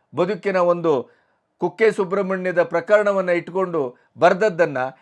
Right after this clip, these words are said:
ಯಾರು ಮರೀಲಿಕ್ಕೆ ಸಾಧ್ಯ ಇಲ್ವಲ್ಲ? ಯಾಕೆಂದ್ರೆ ಅವರೇ ಅದರ ಸೂತ್ರಧಾರರು, ಅಂದ್ರೆ ಅವರೇ ನಿಮಗೆ ಹೆಲ್ಪ್ ಮಾಡಿದ್ದು, ನೀವು ಅವ್ರ ಹತ್ರನೇ ಕೇಳಿದ್ದು.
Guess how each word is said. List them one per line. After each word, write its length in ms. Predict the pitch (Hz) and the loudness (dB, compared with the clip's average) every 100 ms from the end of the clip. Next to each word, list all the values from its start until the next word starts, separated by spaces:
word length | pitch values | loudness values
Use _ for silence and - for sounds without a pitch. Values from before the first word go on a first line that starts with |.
| _ | _
ಯಾರು 280 | 123 196 226 | 2 4 4
ಮರೀಲಿಕ್ಕೆ 400 | 220 214 214 202 | 0 -2 -4 -6
ಸಾಧ್ಯ 320 | 196 190 170 | -4 -2 -2
ಇಲ್ವಲ್ಲ? 560 | 156 120 113 165 117 _ _ _ _ _ _ _ _ _ _ _ _ - | -4 -4 -4 -4 -4 _ _ _ _ _ _ _ _ _ _ _ _ -6
ಯಾಕೆಂದ್ರೆ 300 | 165 214 208 | -2 2 4
ಅವರೇ 240 | 196 220 | 6 6
ಅದರ 260 | 226 208 208 | 6 4 0
ಸೂತ್ರಧಾರರು, 600 | 202 190 202 180 160 160 | -2 -4 -4 0 2 2
ಅಂದ್ರೆ 200 | 165 175 | 2 2
ಅವರೇ 240 | 196 220 | 2 2
ನಿಮಗೆ 220 | 208 196 | -2 -2
ಹೆಲ್ಪ್ 220 | 175 185 196 | -2 -2 -4
ಮಾಡಿದ್ದು, 480 | 180 143 127 151 _ _ _ _ _ - | -4 -6 -10 -12 _ _ _ _ _ -8
ನೀವು 180 | 170 185 | -2 2
ಅವ್ರ 140 | 190 | 2
ಹತ್ರನೇ 340 | 214 185 214 214 | 2 0 -2 -2
ಕೇಳಿದ್ದು. 560 | 190 170 139 139 143 | -2 -4 -4 -8 -12